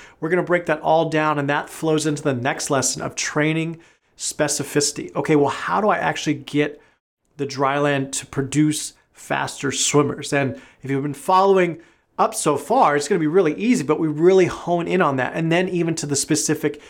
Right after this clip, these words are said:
age groups or strokes or events, all of those things that you need to know, okay, well, what do I do in this specific instance? We're gonna cover it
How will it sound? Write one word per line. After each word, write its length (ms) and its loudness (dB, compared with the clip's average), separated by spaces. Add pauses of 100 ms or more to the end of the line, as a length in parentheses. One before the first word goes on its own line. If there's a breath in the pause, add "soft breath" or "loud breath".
(260 loud breath)
age 320 2
groups 280 -2
or 140 -2
strokes 640 0
or 220 0
events, 540 -2 (360 soft breath)
all 300 2
of 100 -2
those 240 0
things 240 2
that 140 0
you 80 -2
need 160 -2
to 80 -12
know, 80 0
okay, 240 2
well, 200 0
what 140 0
do 80 4
I 80 4
do 240 2
in 160 0
this 220 0
specific 520 -2
instance? 460 -4
We're 80 2
gonna 160 0
cover 400 -4
it 140 -10